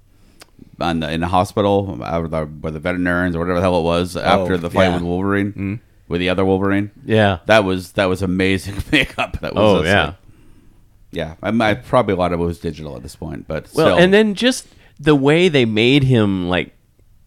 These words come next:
Speaker 4: older and grislier than Hugh Jackman actually is, and
Speaker 1: Mm-hmm.
Speaker 4: it was realistic. Like, you're
Speaker 3: Yeah.
Speaker 4: looking at it, and it's like, "Oh, okay, it feels like what he would look like, you know, maybe ten,
Speaker 1: Mm-hmm.
Speaker 4: fifteen years from
Speaker 3: Yeah.
Speaker 4: now."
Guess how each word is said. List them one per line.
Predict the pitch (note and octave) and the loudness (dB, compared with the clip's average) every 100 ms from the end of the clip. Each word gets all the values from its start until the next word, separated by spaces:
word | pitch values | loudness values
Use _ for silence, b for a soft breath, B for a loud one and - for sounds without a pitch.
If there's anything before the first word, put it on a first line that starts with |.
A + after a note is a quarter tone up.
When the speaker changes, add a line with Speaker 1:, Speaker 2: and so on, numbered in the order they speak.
| _ _ _ - _ _ - | _ _ _ -20 _ _ 2
Speaker 4:
older | B2+ C#3+ C#3 C#3+ B2+ | 6 6 6 4 4
and | G#2+ A2+ G2+ | 4 0 2
grislier | A#2 A#2+ A2+ G#2 G2 F#2 | 4 4 4 4 4 4
than | G2 F#2+ | 2 2
Hugh | A2 G#2+ | 4 4
Jackman | G2 G2+ F2+ F#2 F2 | 4 4 2 -2 -2
actually | G2 G#2 - G2 | 0 -2 0 0
is, | G2 G#2 F2+ E2+ | 6 6 6 2
and | F2+ | 0
Speaker 1:
Mm-hmm. | G#2 A2 | 2 2
Speaker 4:
it | G#2 | 2
was | G2 F#2 | 0 0
realistic. | F#2 G2 A2+ G2 G2 G2 - C#2 F2+ | -2 0 2 2 0 0 -2 -6 -2
Like, | F2+ | -2
you're | A#2+ | 2
Speaker 3:
Yeah. | D3+ | 4
Speaker 4:
looking | D3+ | 4
at | A#2+ G#2+ | 4 2
it, | |
and | G2+ | 2
it's | F#2+ G#2 | 0 -2
like, | E2+ B B B B - | -6 B B B B 0
"Oh, | A3+ E3+ F#2+ | 4 6 6
okay, | - G#2+ G#2 | 4 2 4
it | C3 - | 4 2
feels | - - E3+ F#3 C3 | -8 -4 2 2 4
like | G2+ G2 F#2+ | 2 2 0
what | G#2 - | -2 -2
he | - A#2 | 0 2
would | G#2+ G#2+ | 2 2
look | G#2 G#2+ | 0 2
like, | G2 G2+ | 0 0
you | G#2 | -2
know, | F#2 | 0
maybe | F#2 F#2 F#2 | 0 0 0
ten, | - G2+ F#2+ F#2 F#2 | 2 2 2 0 0
Speaker 1:
Mm-hmm. | F2+ F#2 G2+ | -2 -2 0
Speaker 4:
fifteen | G2+ - G2 | -2 0 -2
years | F#2+ F#2+ F#2 | 0 0 -2
from | F2+ F2 | -4 -6
Speaker 3:
Yeah. | F2 | -4
Speaker 4:
now." | E2 E2 | -4 -6